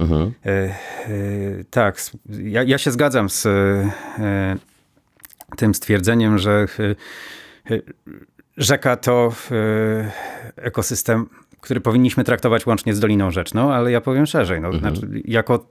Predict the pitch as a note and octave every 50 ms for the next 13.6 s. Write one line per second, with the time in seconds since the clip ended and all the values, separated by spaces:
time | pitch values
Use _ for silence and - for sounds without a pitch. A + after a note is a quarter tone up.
0 | _ - - - - B2 A#2 G2+ G2+ A2 C3 - - - A#2 A2 A#2 A2 G#2 -
1 | B2+ A2+ - A#2+ - - G#2+ F#2+ A2 A2 G#2 A2 C#3+ C#3+ G2+ E2+ D#2+ D2+ D2 -
2 | _ _ _ - - - - - - - - _ _ - - A2 G#2+ A2+ A2+ G2+
3 | E2+ G2 G#2 - B2 A#2 G#2 - A#2+ - - G2 - - - A2 - - G#2+ F#2
4 | G2 G#2+ A2 G#2 - A#2 A2+ G2+ F2+ F2 E2+ F2+ G#2 A2+ F#2+ D#2 D#2+ D2+ D#2+ G2+
5 | G2+ G#2 - - - - - A2+ G#2+ G#2+ A2 A2+ G2+ G2+ G2+ G#2+ - - A#2+ G2+
6 | A2 G2+ G#2 G2+ G#2+ G#2 G#2 A2+ B2 C3 C#3 D#3+ A#2 - - F2+ - E2 D2 D2+
7 | C#2+ E2 G2+ - _ _ - G2 G2+ G2+ G2 G2+ G2 - - A2 G#2+ G#2 G#2 G2+
8 | G#2 G#2 G#2 F#2 G2 A#2 A2+ - B2 G2+ - - A#2 A#2 A#2 A2+ A2 G#2 F#2+ D#2
9 | F#2+ G2 G2 A2+ A2 - A2 G#2 - G#2 G#2 A2+ A2 - - - G2 - G2+ F2+
10 | G#2 G#2+ G#2 G#2 F#2 G2+ F#2+ G#2 G2 - G#2 - - - A#2 G#2+ F#2 F2+ F2+ A2+
11 | A#2+ A2+ A2+ G2+ G2+ G2+ F#2 G#2+ G#2 - - G#2+ G2 G#2 - F#2+ - A#2 G2+ G#2+
12 | G#2+ A2 A#2 B2 C#3 D3 C3+ G2+ F2 D#2 D2+ - - - - - - - - -
13 | - G2 - - A2 - A#2 A2+ G#2+ G#2+ A2